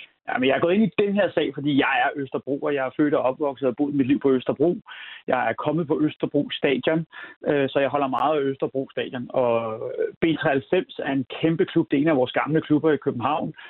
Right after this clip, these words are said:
Øh, den har over fire tusind medlemmer. Østerbro Stadion er også, øh, centrum for atletik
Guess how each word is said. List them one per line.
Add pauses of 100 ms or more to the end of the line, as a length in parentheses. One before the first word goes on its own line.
(440)
Øh,
den
har
over
fire
tusind
medlemmer. (140)
Østerbro
Stadion
er
også,
øh,
centrum
for
atletik